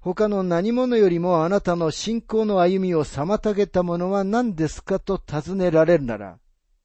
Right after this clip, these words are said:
私はそれは不信仰ですと認めざるを得ません。これまでの自分のミニストリーを振り返ってみると、私は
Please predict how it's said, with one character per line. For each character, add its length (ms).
私 340
は 240
そ 200
れ 80
は 160
不 200
信 300
仰 320
で 140
す 120
と 160
認 320
め 140
ざ 180
る 140
を 40
得 160
ま 80
せ 160
ん。 120
こ 100
れ 80
ま 120
で 80
の 80
自 200
分 200
の 100
ミ 160
ニ 140
ス 80
ト 100
リ 120
ー 80
を 40
振 120
り 100
返 200
っ 40
て 160
み 120
る 80
と、 380
私 380
は 260